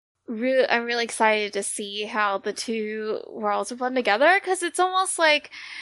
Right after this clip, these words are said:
suddenly Gon and Killua's, um, like, journey to get money and find Reed Island is went from easy mode to hard mode <laughs> really quick. <laughs> 'Cause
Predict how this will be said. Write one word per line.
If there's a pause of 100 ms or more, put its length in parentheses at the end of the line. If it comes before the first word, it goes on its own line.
(120)
suddenly
Gon
and
Killua's,
um, (1040)
like,
journey
to
get
money
and
find
Reed
Island
is (440)
went
from
easy
mode
to
hard
mode (120)
<laughs>
really
quick. (340)
<laughs>
'Cause